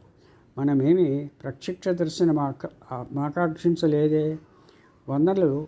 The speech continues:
వర్ణనలు మనోదృష్టికే కదా. ఇది గర్వముగా తోచదే. అందువల్ల ఈ కవిగారి హెచ్చరికలు వర్జములు అనదగును. మరొకచో ఉదయ వైతాకుల-, వైతాళికుడైన ఒక కుక్కుట వీరుడు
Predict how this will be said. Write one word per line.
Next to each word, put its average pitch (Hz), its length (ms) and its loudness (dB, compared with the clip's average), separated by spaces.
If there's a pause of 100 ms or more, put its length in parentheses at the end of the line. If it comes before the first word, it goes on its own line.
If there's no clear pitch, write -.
వర్ణనలు 156 600 2
మనోదృష్టికే 160 920 2
కదా. 151 440 0 (300)
ఇది 156 120 0
గర్వముగా 160 560 2
తోచదే. 147 680 -2 (280)
అందువల్ల 139 640 -2 (540)
ఈ 156 100 2
కవిగారి 180 500 2
హెచ్చరికలు 160 840 0 (560)
వర్జములు 156 460 0
అనదగును. 139 500 0 (600)
మరొకచో 143 720 0 (360)
ఉదయ 175 240 4
వైతాకుల-, 180 640 2 (180)
వైతాళికుడైన 160 1040 0 (480)
ఒక 143 400 -4 (400)
కుక్కుట 196 320 -4
వీరుడు 156 480 4